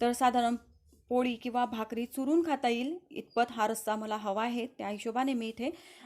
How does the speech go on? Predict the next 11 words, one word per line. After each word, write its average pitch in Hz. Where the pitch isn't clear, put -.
अ, 226
दीड 262
ग्लास 247
पाणी 214
घातलेलं 202
आहे. 196
आता 233
भाजीला 233
साधारण, 214
अ, 226
चार 226